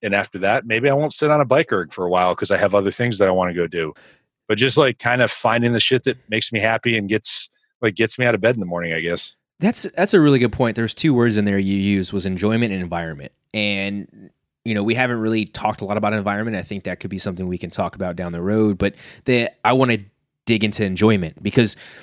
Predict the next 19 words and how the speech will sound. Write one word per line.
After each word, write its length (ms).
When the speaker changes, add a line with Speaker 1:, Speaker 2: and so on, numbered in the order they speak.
Speaker 2:
that 520
is 160
something 560
that 120
a 60
lot 320
of 80
people 560
lack 480
when 160
they're 180
actually 680
looking 560
to 280
chase 400
a 40
specific 600
goal, 480
right? 360